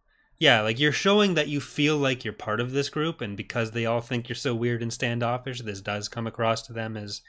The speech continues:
being, like, a big step, but it, it's not enough. And I really think we need to get more of that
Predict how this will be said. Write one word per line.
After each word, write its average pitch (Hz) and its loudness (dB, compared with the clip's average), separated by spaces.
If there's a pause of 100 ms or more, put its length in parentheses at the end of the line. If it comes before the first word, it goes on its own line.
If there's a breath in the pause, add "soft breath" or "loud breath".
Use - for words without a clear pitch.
(460 loud breath)
being, 113 2
like, 104 -6
a 117 -2
big 107 0
step, 127 0
but 135 -2
it, 117 0
it's 131 0
not 156 2
enough. 110 -6 (260 soft breath)
And 131 0
I 127 8
really 147 4
think 139 -4
we 127 0
need 113 -4
to 117 -2
get 113 -2
more 104 -4
of 95 -8
that 98 -10